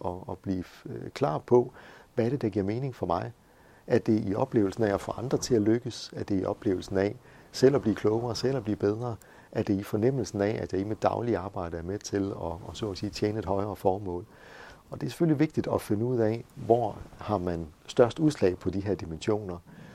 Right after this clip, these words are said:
For nogen vil det være, det vil det fordele sig på en måde, sådan at, at det hele betyder meget. Og for andre er det måske en af dimensionerne, som, som har særlig betydning.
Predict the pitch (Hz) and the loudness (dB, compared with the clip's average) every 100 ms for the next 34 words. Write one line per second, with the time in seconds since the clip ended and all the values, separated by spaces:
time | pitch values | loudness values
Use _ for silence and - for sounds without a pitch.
0 | - - 95 107 143 101 80 80 80 - | -10 -2 2 2 4 2 2 2 0 -2
1 | 82 - - - - - - - - - | -8 -14 -16 -14 -14 -18 -20 -18 -12 -10
2 | 87 92 - 110 98 90 - 95 90 98 | -8 -4 0 2 2 -2 0 2 4 4
3 | 107 92 87 92 95 - 92 - 87 90 | 2 0 -2 -4 -8 -10 -12 -8 -6 -4
4 | 123 147 - 113 92 85 95 107 - - | -4 -4 -4 0 2 2 0 -4 -8 -20
5 | - - - - - 92 123 127 92 90 | -20 -20 -12 -6 0 0 0 0 0 -4
6 | - 139 139 92 87 82 120 117 85 80 | -4 -2 -2 -2 -4 -4 -4 -2 -6 -6
7 | - 90 - 95 87 - 95 117 117 - | -8 -10 -10 -12 -10 -8 -6 -8 -10 -8
8 | 107 104 87 | -8 -6 -10